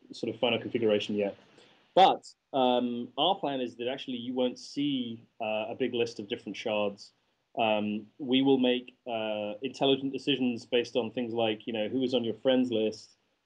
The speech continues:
um, or, you know, where are your guild, um, members and that sort of thing. And then we'll place you on those shards, um, automatically. Um, the majority of the game is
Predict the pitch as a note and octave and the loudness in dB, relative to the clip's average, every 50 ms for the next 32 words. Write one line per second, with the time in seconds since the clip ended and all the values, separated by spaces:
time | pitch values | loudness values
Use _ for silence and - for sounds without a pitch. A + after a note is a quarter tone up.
0 | _ _ - A#2+ G#2+ G#2 G2+ G2+ G2+ G#2 G#2 G#2 G#2 G#2 G2+ - - A#2+ A2+ A2 | _ _ -8 -4 -2 0 0 0 0 0 -2 -2 -4 -6 -6 0 4 4 6 6
1 | A2 G#2+ G#2+ G#2 G#2 A2+ A#2 A2+ A2 B2 B2 A#2+ A#2 A#2 A2+ G#2 G2+ - B2 B2+ | 6 4 2 2 0 0 0 2 4 4 4 4 4 2 0 -2 -2 0 4 4
2 | B2 A#2+ A2+ A2 A2 G#2+ - - _ _ _ _ _ _ _ _ - - A2 G#2+ | 4 4 4 0 -2 -4 -8 -14 _ _ _ _ _ _ _ _ -10 -6 -4 -4
3 | G#2 G#2 G#2 G2+ A#2+ A2+ G#2+ G#2+ G2+ G#2 G2+ G2 - A#2+ A2+ A#2 A2 - - G#2+ | -4 -4 -6 -8 -6 -6 -4 -4 -2 -2 -2 -2 -4 -4 -4 -4 -4 -6 -6 -10
4 | G#2 - A2+ G#2 G#2 G2+ - A#2+ B2 A#2+ B2 C3 C3 C3 - - C#3+ C#3+ C#3 - | -8 -4 -4 -4 -4 -2 0 2 4 6 6 6 4 4 2 2 2 2 2 0
5 | - B2+ B2 A#2+ A#2 A#2 A2+ B2 A#2+ A2+ A2 A2+ A2 A2 - - - A#2+ A2+ A2 | -2 0 0 0 0 -2 -2 0 -2 -2 0 0 0 -2 -2 0 0 0 2 2
6 | A2 G#2+ G#2 - - - - - - B2 G#2+ G#2 G2+ G2+ G2+ G2+ G2 - A#2+ G#2+ | 0 0 -2 -4 -14 -20 -18 -12 -8 -6 -4 -4 -4 -4 -4 -6 -4 -4 -4 -4
7 | - - A2+ A#2 A#2 A#2 - - - - - _ _ _ _ _ _ _ _ - | -2 -2 0 0 0 -2 -4 -12 -14 -14 -16 _ _ _ _ _ _ _ _ -4
8 | B2 A2+ A2+ A2+ A2+ A2+ A2 A2 A2 A2 - _ - - C#3+ C#3 C3+ B2+ D#3+ E3 | 0 2 4 4 4 2 2 0 0 -2 -6 _ -2 2 4 4 6 6 6 6
9 | G#3 G#3 - G3+ D#3 D3 - C#3+ C3+ C3 C3 B2+ B2+ B2+ - D3+ C#3 C3 C3 B2+ | 6 6 2 0 0 0 2 2 2 4 4 2 0 0 0 -2 0 0 0 0
10 | A#2 A#2 - - - | -4 -6 -12 -18 -20